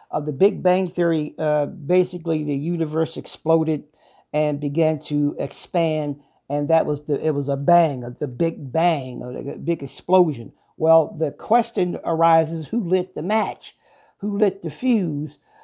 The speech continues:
for the bang, for the stick of dynamite to begin? Well, and that, that person who lit the match was God. But, but, uh, but, uh, here's the thing about it. Even God was even before the match.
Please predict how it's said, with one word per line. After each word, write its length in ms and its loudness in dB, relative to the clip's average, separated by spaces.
for 200 2
the 140 0
bang, 720 4
for 140 -6
the 140 -6
stick 320 -8
of 180 -8
dynamite 640 2
to 140 -6
begin? 440 -6
Well, 280 -2
and 220 -2
that, 280 2
that 260 0
person 360 -2
who 200 -2
lit 240 2
the 100 -4
match 520 -4
was 300 4
God. 460 2
But, 360 2
but, 260 -2
uh, 140 -2
but, 540 6
uh, 280 2
here's 300 -2
the 80 -14
thing 220 -6
about 320 2
it. 160 -10
Even 420 0
God 380 4
was 180 -2
even 260 -2
before 360 -2
the 100 -4
match. 500 -6